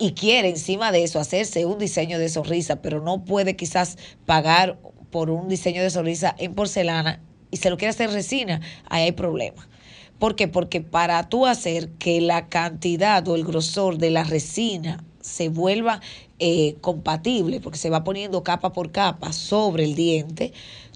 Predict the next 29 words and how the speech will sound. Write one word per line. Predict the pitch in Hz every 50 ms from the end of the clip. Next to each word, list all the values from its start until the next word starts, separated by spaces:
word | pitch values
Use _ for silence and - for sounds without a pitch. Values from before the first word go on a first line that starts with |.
| - -
tú | - 208 196
tienes | 160 202 196 190 202 196
que | 208
ponerla | 185 - 185 185 190 202 196 190 180
de | 180 180
un | 190 185
grosor | 196 196 190 - 202 190
específico | 208 - - 254 247 - 202 190 240 240 262 233
para | 214 175 170
que | 165 160
no | 165
se | 160 - 170
rompa | 156 165 170 175 - - 165
y | 165
no | 165 170
se | - 165
despegue. | 151 143 - - - 254 202 160 143 - - - - - -
Entonces, | - 170 156 214 196 214 196 - - -
ese | - 226 214 - 269
grosor | 240 254 247 233 - - 233 196 175 180 180
tú | - - - 247
tienes | - 226 190 190
que | 180 185
descontárselo | 170 175 170 170 - 160 160 147 151 175 170 165 160 160 - 156 151 156
al | 156 147
diente, | 156 208 294 294 226 - - - - - - - _ _ _ - - - - - - -
porque | 202 175 160 196 190
si | 196 - 196 180
no, | 196 220 220 208 170